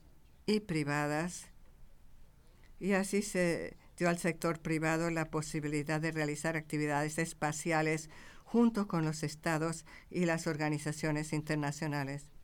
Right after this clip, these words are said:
Luego se confirmó la importancia de este acuerdo en la participación creciente de las entidades no estatales en este tipo de actividades.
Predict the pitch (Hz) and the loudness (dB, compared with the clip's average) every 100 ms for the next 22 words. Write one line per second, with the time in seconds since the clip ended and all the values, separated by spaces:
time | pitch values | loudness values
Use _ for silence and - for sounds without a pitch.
0 | - - - - - - - - - - | -16 -18 -18 -20 -20 -20 -20 -18 -16 -16
1 | - - - - 175 185 185 190 175 175 | -18 -20 -20 -10 0 2 2 2 0 0
2 | 165 160 156 165 170 165 156 156 - 165 | -2 0 0 2 2 0 0 -4 -2 -2
3 | 156 170 156 156 156 165 156 156 180 180 | -2 0 0 0 -2 -2 -2 -2 0 0
4 | 175 180 185 202 202 - - - - - | 0 -2 0 0 -4 -12 -18 -18 -18 -18
5 | - - - - - - 175 180 180 175 | -18 -20 -20 -20 -20 -6 0 2 2 0
6 | 170 175 170 165 170 165 185 180 175 170 | 0 -2 -2 -2 0 0 0 0 0 -2
7 | 160 175 165 160 170 170 170 156 156 156 | -2 0 0 2 0 0 -2 -2 0 0
8 | 156 160 160 160 156 165 160 156 156 151 | 2 2 2 -2 -2 0 0 -2 -4 -2
9 | 165 156 160 147 151 151 156 156 165 160 | 0 0 -2 -2 -2 -2 -4 -2 -2 -2
10 | 147 151 160 151 151 147 151 - | -2 -2 -2 -2 -2 -4 -8 -10